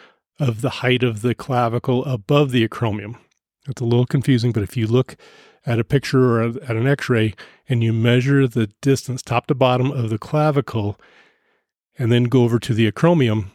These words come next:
the bottom of the clavicle did not go above the top of the acromion. That's a grade three. Now, grade two and grade three, in my experience working in orthopedics and several different doctors and other providers,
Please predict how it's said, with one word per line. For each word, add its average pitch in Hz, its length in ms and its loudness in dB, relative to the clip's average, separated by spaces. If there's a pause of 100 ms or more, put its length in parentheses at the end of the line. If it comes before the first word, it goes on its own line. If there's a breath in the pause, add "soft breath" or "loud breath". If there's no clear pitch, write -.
(160)
the 117 120 0
bottom 123 480 2
of 143 100 0
the 147 120 2
clavicle 131 560 0
did 110 140 0
not 117 240 -2
go 120 180 0
above 120 400 0
the 117 140 -2
top - 460 -8
of 110 160 -2
the 107 180 0
acromion. 117 520 -2 (300)
That's 131 240 -2
a 180 80 0
grade 123 440 0
three. - 680 -2 (640 soft breath)
Now, 107 300 -4
grade 143 300 2
two 196 200 2
and 165 100 2
grade 139 240 0
three, 135 360 0
in 135 120 -4
my 123 200 0
experience 131 500 0
working 120 300 -2
in 113 40 -2
orthopedics 123 540 -2
and 90 160 -10 (340)
several 127 320 -2
different 143 280 0
doctors 127 420 0
and 113 80 -2
other 123 140 0
providers, 120 580 0